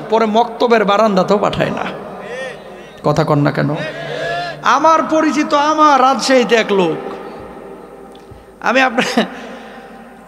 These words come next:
ভারতে মাহফিল করি প্রতি বছর মার্চে। আমি ভারত যাচ্ছি দু হাজার ছয় সালে। তো ওই মহিলা আমার আইসা হাতটা ধরতে বাকি খালি, কয়, "হুজুর, বিয়ে হওয়া হইলো সাড়ে বারো বছর, এখনো বাচ্চা আল্লাহ দিল না।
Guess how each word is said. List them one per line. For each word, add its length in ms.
ভারতে 360
মাহফিল 400
করি 200
প্রতি 280
বছর 300
মার্চে। 480
আমি 160
ভারত 300
যাচ্ছি 320
দু 140
হাজার 260
ছয় 200
সালে। 260
তো 60
ওই 140
মহিলা 420
আমার 280
আইসা 380
হাতটা 400
ধরতে 320
বাকি 260
খালি, 240
কয়, 180
"হুজুর, 400
বিয়ে 300
হওয়া 360
হইলো 260
সাড়ে 320
বারো 260
বছর, 320
এখনো 320
বাচ্চা 360
আল্লাহ 220
দিল 260
না। 160